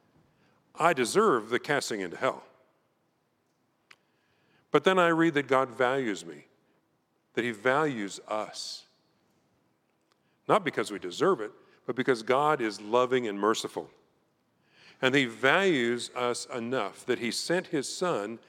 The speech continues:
his own son, to pay the price.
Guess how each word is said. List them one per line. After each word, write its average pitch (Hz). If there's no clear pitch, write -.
his 147
own 196
son, 95
to 160
pay 101
the 92
price. -